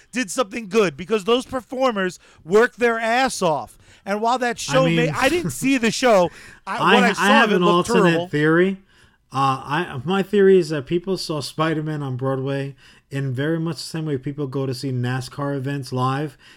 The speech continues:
Speaker 2: They're just really waiting
Speaker 1: They
Speaker 2: for the
Speaker 1: just
Speaker 2: next
Speaker 1: want a
Speaker 2: crash.
Speaker 1: Peter to fall from the
Speaker 2: <laughs>
Speaker 1: sky.
Speaker 2: Just,
Speaker 1: That is
Speaker 2: they're
Speaker 1: not
Speaker 2: just
Speaker 1: nice.
Speaker 2: waiting for the next. I mean, I didn't do it. Don't blame me. I'm just, I'm calling a spade a spade.
Speaker 1: I,
Speaker 2: Sorry.
Speaker 1: but, but again, it just comes down to this idea of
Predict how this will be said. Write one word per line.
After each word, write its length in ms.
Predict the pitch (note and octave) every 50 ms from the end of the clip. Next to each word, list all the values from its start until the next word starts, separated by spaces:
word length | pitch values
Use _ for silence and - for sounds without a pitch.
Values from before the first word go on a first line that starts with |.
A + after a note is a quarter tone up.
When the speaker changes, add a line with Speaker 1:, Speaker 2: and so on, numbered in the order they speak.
| _ _ -
Speaker 2:
They're 220 | D#3 D#3 D#3 D3+
just 500 | C3+ A#2 - - D#3+ F3 F#3 E3+ - -
really 360 | C3+ C3+ D3+ D3+ C#3+ C#3+ C3
waiting 240 | B2+ C3 C3 C3 B2+
Speaker 1:
They 80 | B2 -
Speaker 2:
for 60 | A#2+
the 40 | A#2+
Speaker 1:
just 100 | A#2 A#2
Speaker 2:
next 80 | - -
Speaker 1:
want 140 | F#3+ F#3 F3
a 40 |
Speaker 2:
crash. 120 | B2+ A#2+ -
Speaker 1:
Peter 220 | G3 G3 F3+ F#3+
to 80 | E3 D3+
fall 300 | - - - F#3 E3+ D#3+
from 160 | D3 F3 E3
the 80 | E3+ D#3+
Speaker 2:
<laughs> 20 |
Speaker 1:
sky. 280 | - - E3 F#3 G3+ D#3
Speaker 2:
Just, 280 | D3 A3+ G#3+ - - - - - -
Speaker 1:
That 160 | F3+ F#3+ F3+
is 80 | E3+ D#3+
Speaker 2:
they're 140 | F#3+ G#3
Speaker 1:
not 200 | G#3 A#3+ B3 B3
Speaker 2:
just 40 | A3+ G3
Speaker 1:
nice. 80 | F#3 F#3+
Speaker 2:
waiting 260 | F#3+ F#3 F#3 F#3+ F#3
for 120 | D3 F3 E3
the 140 | E3 D#3
next. 640 | D3+ D3+ D3+ D#3 D#3+ E3+ F3 F3+ F#3 F3+ - - -
I 160 | C3 C#3 D#3
mean, 260 | E3 F3 F3 E3+ D3+ - - - - _ -
I 200 | D#3+ G#3+ C#4+ D#4
didn't 280 | D#4+ C4+ A3 G3+ F#3
do 180 | C#3 E3+ E3 E3+
it. 180 | F3 F3+ E3+ -
Don't 200 | G#3 A#3+ B3 A3+
blame 300 | A#3 A3+ A3 G3+ F#3 F#3+
me. 180 | A#3 A3+ G3 E3+
I'm 160 | E3+ F#3 G#3
just, 240 | A3+ A#3+ - - - _ _ - _ _ _ -
I'm 140 | G3+ A3 G3
calling 360 | - - B3 A#3+ A3+ G#3+ G3+
a 40 | F3+
spade 340 | - - - F#3 F3 E3
a 80 | D#3+ C#3
spade. 380 | B2+ - D3+ C3+ B2 A2+ A2 - - -
Speaker 1:
I, 160 | - F#3+ A#3+ C#4
Speaker 2:
Sorry. 220 | - - - -
Speaker 1:
but, 260 | B3+ C4 C4 B3 F#3
but 160 | D3 B3 A#3+
again, 360 | B3+ G3+ E3+ B3+ C4 A#3+ G#3+ G#3
it 180 | G3+ G3 F#3+
just 300 | - - B3 B3+ - -
comes 260 | - C4+ C4+ B3+ G#3+
down 260 | E3 G#3 G3+ G3+ G3+ E3
to 80 | E3
this 180 | F#3 F#3+ - -
idea 380 | F#3+ F3 C#3+ C#3+ F#3 G3 G3+
of 220 | F3 D#3 D3+ D3